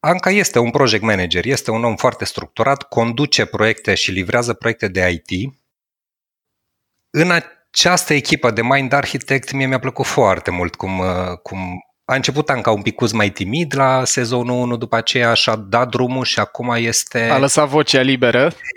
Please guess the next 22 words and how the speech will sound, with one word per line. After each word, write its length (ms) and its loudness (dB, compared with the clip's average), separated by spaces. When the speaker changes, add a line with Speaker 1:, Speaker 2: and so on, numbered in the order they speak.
Speaker 1:
Exact, 440 -6
în 220 0
momentul 360 2
în 60 -4
care 200 2
și-a 160 2
lăsat 280 0
vocea 240 0
liberă, 320 0
ceea 180 0
ce 140 0
pentru 300 0
mine, 140 0
că 120 0
tot 160 0
zicea 260 0
Paul 460 2
că 340 2
mă 160 0
pasionează 600 0
creșterea, 520 0
deci 280 -4